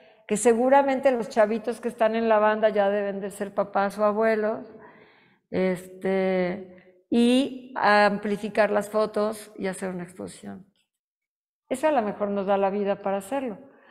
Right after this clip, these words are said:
pero, eh, está,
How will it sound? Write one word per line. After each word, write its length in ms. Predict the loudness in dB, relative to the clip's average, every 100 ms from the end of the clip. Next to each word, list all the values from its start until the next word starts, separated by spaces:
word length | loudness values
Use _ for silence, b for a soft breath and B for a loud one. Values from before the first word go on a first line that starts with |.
| b b _ 4
pero, 840 | 8 10 10 8 8 4 -2 -12 -4
eh, 640 | -2 0 0 0 -2 -6
está, 840 | -8 -2 0 0 0 -6 -12 -20